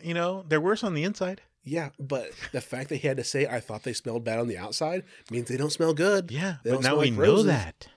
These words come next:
Speaker 2: Yeah.
Speaker 1: So now we know that it's not as bad as it could be until you eat one.
Speaker 2: Or you have to get inside and
Speaker 1: Stay
Speaker 2: s-,
Speaker 1: lukewarm.
Speaker 2: snuggle its insides.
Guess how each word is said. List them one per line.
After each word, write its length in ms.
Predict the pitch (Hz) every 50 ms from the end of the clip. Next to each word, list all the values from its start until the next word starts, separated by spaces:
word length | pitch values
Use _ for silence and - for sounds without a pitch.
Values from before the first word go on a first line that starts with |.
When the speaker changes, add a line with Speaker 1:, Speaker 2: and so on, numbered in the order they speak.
| _ _ _ _ _ _ _
Speaker 2:
Yeah. 260 | - 135 139 123 98 -
Speaker 1:
So 180 | - - 123 123
now 200 | 123 123 135 139
we 120 | 143 139
know 140 | 135 139 135
that 120 | 135 127
it's 220 | 127 120 - - -
not 180 | 120 123 - - _ _ _ -
as 300 | 120 127 147 151 147 127
bad 260 | 120 135 139 147 147
as 80 | 139 127
it 80 | 117 -
could 160 | - 160 156
be 200 | 147 95 80 - _ _ _ _ _ _ _ _ _ _ _ _ _ _ _ -
until 220 | - 123 - 127 120
you 100 | 120 135
eat 160 | 151 175 -
one. 120 | - - - _ _ _ _ _ _ _ _ _ _ -
Speaker 2:
Or 380 | 123 117 113 110 107 110 113
you 80 | 117 113 -
have 200 | 120 110 - -
to 880 | 131 127 120 117 113 113 113 117 113 113 113 113 110 110 113 113 113 110 117 - -
get 180 | - - 117
inside 320 | 123 127 - - 120 123 127
and 680 | 127 127 127 123 123 123 120 117 120 120 120 120 120 120
Speaker 1:
Stay 260 | 123 113 - 123 120
Speaker 2:
s-, 60 | 127
Speaker 1:
lukewarm. 460 | 127 135 139 - - 165 185 190 127 - _ _ _
Speaker 2:
snuggle 540 | - - - - 131 120 123 123 123 127 131
its 100 | 127 -
insides. 640 | 139 156 151 - - 82 85 85 85 85 - -